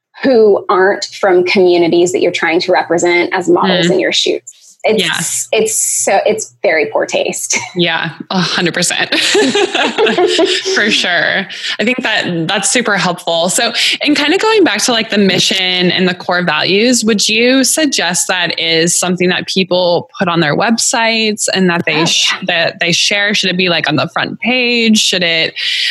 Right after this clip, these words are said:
Speaker 2: I guess, how would you tell people to kind of, like, weave that in to make it really known? Or if it is just, like, putting on there, like, "This is my mission. These are my core values"? Or are there other ways to, like, weave that into your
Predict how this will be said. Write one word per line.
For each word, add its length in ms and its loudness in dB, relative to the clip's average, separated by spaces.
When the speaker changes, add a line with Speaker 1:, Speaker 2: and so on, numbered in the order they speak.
Speaker 2:
I 60 -2
guess, 140 0
how 160 -2
would 120 2
you 80 -2
tell 180 -2
people 220 0
to 60 -6
kind 200 -2
of, 100 -2
like, 180 -2
weave 320 2
that 160 0
in 240 0
to 140 2
make 280 0
it 340 -2
really 260 0
known? 380 0
Or 80 2
if 180 -2
it 240 0
is 220 0
just, 240 -2
like, 320 -4
putting 200 0
on 160 0
there, 180 0
like, 320 -2
"This 220 0
is 100 -2
my 120 0
mission. 460 2
These 160 2
are 60 0
my 120 0
core 280 -2
values"? 440 -2
Or 80 2
are 200 2
there 180 0
other 220 0
ways 260 0
to, 100 -2
like, 180 0
weave 360 0
that 300 -2
into 440 -2
your 260 -2